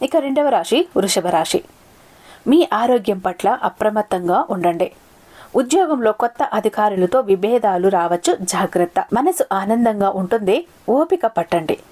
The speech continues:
ఓపిక పడితే అన్నీ కూడా సర్దుకుంటుంది. మాట్లాడేటప్పుడు సమతుల్యత అనేది ఉండాలి. వ్యాపారంలో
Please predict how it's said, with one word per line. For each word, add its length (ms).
ఓపిక 260
పడితే 300
అన్నీ 320
కూడా 160
సర్దుకుంటుంది. 640
మాట్లాడేటప్పుడు 720
సమతుల్యత 600
అనేది 300
ఉండాలి. 360
వ్యాపారంలో 600